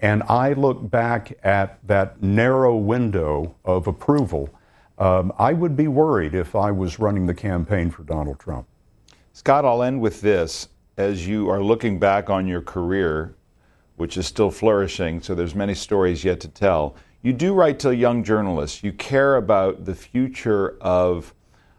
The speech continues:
Speaker 2: our profession, uh, both the vocational piece of it and the business piece of it. Do you think that your career, I don't mean to sound maudlin about this, but is your career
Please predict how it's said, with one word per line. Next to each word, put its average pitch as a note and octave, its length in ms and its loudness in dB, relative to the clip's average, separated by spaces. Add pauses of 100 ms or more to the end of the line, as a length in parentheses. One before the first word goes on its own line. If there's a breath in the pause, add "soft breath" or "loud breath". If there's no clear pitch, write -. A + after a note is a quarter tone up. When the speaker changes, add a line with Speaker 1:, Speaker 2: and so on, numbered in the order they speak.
(180)
Speaker 2:
our F#2+ 580 2 (480)
profession, G2 680 -2 (480)
uh, E2+ 260 0 (400)
both G2 340 2 (140)
the F2+ 360 0 (120)
vocational G#2+ 680 0
piece G#2 360 -2
of F#2 140 2
it F#2+ 260 0
and G#2+ 140 -2
the A2+ 60 0
business A2 440 -2
piece - 320 -6
of D2+ 140 -6
it. - 160 -8 (680 soft breath)
Do C3+ 80 0
you D#3+ 160 4
think F#3+ 440 0
that D#3 220 4
your C#3 440 2
career, A#2 640 2
I A2 80 4
don't G#2+ 120 -2
mean A2 100 0
to G#2 80 0
sound G2+ 240 0
maudlin G2 420 2
about D2+ 280 -4
this, F2+ 120 -6
but A#2 200 -4
is B2 140 -2
your F3 220 0
career A#2+ 840 2